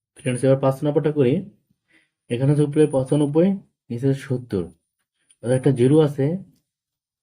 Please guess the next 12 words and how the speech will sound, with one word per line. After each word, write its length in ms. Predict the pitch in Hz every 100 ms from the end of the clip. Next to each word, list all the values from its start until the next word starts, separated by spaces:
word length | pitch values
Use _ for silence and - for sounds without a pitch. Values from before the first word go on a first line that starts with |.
| _ 127
তো 60 | 131 131
আমরা 220 | 127 127 180 175 -
প্রথমে 280 | 131 135 135
সোজাসুজি 380 | - 123 123 131
করি, 180 | 127 147
শূন্য 300 | 175 - 120 131
দিয়া 240 | 127 123 143 151
পাঁচের 280 | 123 120 135
গুণ 120 | 117
দিলে 160 | 123 147
হয় 120 | 190 - _ _ _
শূন্য। 440 | - - 127